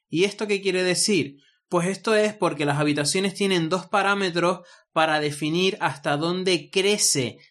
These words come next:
verticalmente una habitación, porque cuando nosotros hacemos clic, la habitación es como un gas que se expande,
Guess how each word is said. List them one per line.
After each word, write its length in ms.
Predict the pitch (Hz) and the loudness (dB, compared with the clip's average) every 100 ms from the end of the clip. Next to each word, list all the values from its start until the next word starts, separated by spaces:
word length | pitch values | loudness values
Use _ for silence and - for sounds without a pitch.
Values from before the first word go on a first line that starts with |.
| _ | _
verticalmente 1300 | 139 147 143 143 139 143 185 185 180 180 175 196 202 - | -2 0 0 0 -2 0 0 0 0 0 0 -2 -2 -2
una 220 | 165 165 | 0 2
habitación, 680 | 151 135 131 - 120 104 | 0 0 0 -2 -2 -4
porque 200 | 101 131 | -4 -2
cuando 200 | 131 135 | 0 0
nosotros 360 | 139 143 175 208 | 0 0 0 0
hacemos 440 | 208 196 180 143 | 0 0 -2 -4
clic, 400 | - 214 208 202 _ | -2 0 0 -2 _
la 140 | 147 | -2
habitación 420 | 147 147 147 180 185 | 0 0 -2 -2 -2
es 80 | |
como 280 | 175 180 170 | -2 -2 0
un 120 | 165 | 0
gas 220 | 165 180 170 | 0 -2 -4
que 120 | 143 | -6
se 140 | - | -6
expande, 680 | 123 _ 190 202 160 147 | -6 _ -2 -2 -4 -6